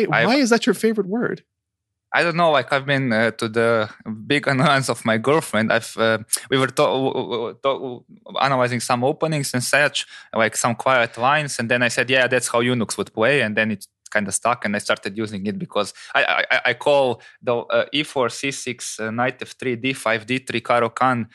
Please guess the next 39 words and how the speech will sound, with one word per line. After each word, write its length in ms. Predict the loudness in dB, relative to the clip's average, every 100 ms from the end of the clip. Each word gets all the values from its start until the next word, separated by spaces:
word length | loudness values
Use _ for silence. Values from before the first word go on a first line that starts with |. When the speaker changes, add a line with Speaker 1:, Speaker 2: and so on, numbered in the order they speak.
| _
Speaker 1:
the 100 | -2
eunuch 340 | 0 0 0 -2
Caro 260 | 0 2
Kann, 340 | 0 0 0 4 2 2
Speaker 2:
<laughs> 160 | 2
Speaker 1:
and 140 | 2 2
then, 240 | 0 -2 -6 -4 -2
<laughs> 280 | -2 -4 -2
and 100 | 2
then 100 | 2
she 160 | 2 0
was 180 | 0
like, 300 | 2 2 2
"Oh, 40 | 2
oh, 480 | 2 2 2 2 2
that's, 260 | 0 -2 -2
that's, 280 | -2 0 0
that's 220 | 0 0
a 40 |
stupid 320 | -2 -2 -2
variation," 520 | 0 2 4 2 0 -2
but 180 | 0
I 80 | 0
beat 220 | 0 -2
the 60 | -2
grandmaster 600 | 2 2 2 -2 -2 0 2
lately 320 | 0 0 0
with 200 | 0 -2
it, 120 | -2
so 140 | 0 0
it's 240 | 0 -2
like, 200 | -2 0
uh, 220 | 0 0 0
Speaker 2:
Well, 120 | 2
it, 160 | 4 2
Speaker 1:
in 80 | 2
a 20 |
Speaker 2:
it 60 | 0
Speaker 1:
blitz, 240 | -2 -2